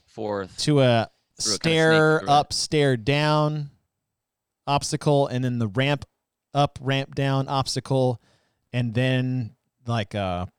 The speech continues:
Speaker 2: parallel bars
Speaker 1: Yep.
Speaker 2: across and to the finish line. It was a, a really cool obstacle. And
Speaker 1: Yeah.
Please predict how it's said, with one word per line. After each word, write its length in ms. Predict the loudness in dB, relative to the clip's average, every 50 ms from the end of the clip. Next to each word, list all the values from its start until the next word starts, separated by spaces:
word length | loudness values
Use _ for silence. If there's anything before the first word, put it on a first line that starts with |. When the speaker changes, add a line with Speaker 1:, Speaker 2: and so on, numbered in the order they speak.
| _
Speaker 2:
parallel 460 | -4 0 2 2 2 2 2 0 -2 -2 -2
bars 800 | -2 -2 0 2 2 2 2 0 -2 -2 -4 -6 -6 -8 -8 -10 _ _ _ _ _
Speaker 1:
Yep. 100 | -10 -10
Speaker 2:
across 680 | -8 -8 -4 -2 0 0 0 0 0 -2 -4 -8 -10 -12 _ _ _ _ _ -10
and 180 | -8 -8 -6 -4
to 100 | -4 -4
the 100 | -4 -4
finish 380 | -6 -8 -10 -8 -8 -10 -10
line. 240 | -12 -14 -14 -12 -6
It 60 | -2
was 180 | -2 0 0 0
a, 120 | -2 -4 -6 _ -16 -20 -18 -4 2
a 140 | 2 2 4
really 400 | 4 4 4 4 4 4 2 0
cool 400 | 0 0 2 4 4 4 4 4
obstacle. 600 | 2 0 0 -2 -6 -8 -10 -12 -12 -14 -14 -16 -20 _ _ _ _ _ _ _ _ _ _ _ _ _ -4
And 520 | -2 0 2 2 2 2 0 0 -2 -2
Speaker 1:
Yeah. 220 | -2 -2 -2 -4